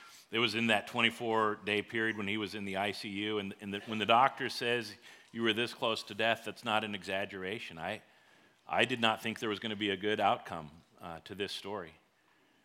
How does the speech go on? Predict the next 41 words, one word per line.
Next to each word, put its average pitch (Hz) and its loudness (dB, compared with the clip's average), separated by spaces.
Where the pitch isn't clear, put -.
Dave 123 8
is 117 2
in, 123 4
uh, 107 -2
on 113 2
with 107 -2
life. 147 6
He's, 101 -6
he's 113 -2
facing 147 4
something. 143 -2
I - 0
mean, 135 2
he 135 4
has 131 6
this 131 -4
good 135 0
life, 156 2
and 120 -2
everything's 131 -2
going 135 0
the 127 -2
way 131 2
that 131 0
he 127 -2
wants 135 -2
it 127 -6
to 117 -14
go. 147 0
It's 104 -6
kind 131 -4
of 123 -8
going 131 -2
according 139 0
to 139 -6
script, 160 -4
and 113 -4
then 127 -2
something 127 -4
happens 135 -2
that 120 -4